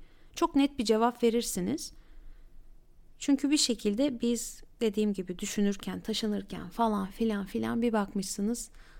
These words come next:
on sene geçmiş, yirmi sene geçmiş. Belki sağlık bozulmaya başlamış. Bugün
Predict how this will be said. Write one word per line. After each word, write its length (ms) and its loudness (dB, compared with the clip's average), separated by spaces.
on 180 4
sene 340 -6
geçmiş, 560 -2
yirmi 220 -2
sene 280 -6
geçmiş. 640 -4
Belki 300 0
sağlık 460 -2
bozulmaya 520 -2
başlamış. 760 0
Bugün 360 4